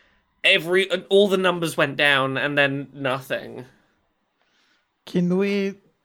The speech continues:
Speaker 2: sabotage that, uh, black hole drive? Isn't that what he needs to go back?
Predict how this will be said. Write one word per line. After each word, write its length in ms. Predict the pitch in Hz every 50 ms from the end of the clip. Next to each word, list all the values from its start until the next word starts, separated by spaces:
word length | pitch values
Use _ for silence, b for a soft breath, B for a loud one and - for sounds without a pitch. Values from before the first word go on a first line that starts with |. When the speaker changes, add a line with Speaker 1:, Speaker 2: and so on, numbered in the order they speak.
| _ _ - - - _ -
Speaker 2:
sabotage 840 | - - - - 185 202 190 196 175 175 196 202 196 196 180 - -
that, 380 | - 180 175 160 - - - 156
uh, 120 | 156 151
black 380 | 139 127 147 151 165 165 165 -
hole 220 | 139 139 160 185
drive? 500 | 185 185 - 190 208 226 233 247 247 202
Isn't 240 | 147 135 127 131 135
that 240 | 135 139 143 139 -
what 140 | 156 151 147
he 100 | 151 147
needs 300 | 139 143 147 143 - -
to 100 | - 151
go 200 | 147 151 139 131
back? 480 | - 135 135 165 208 226 - - -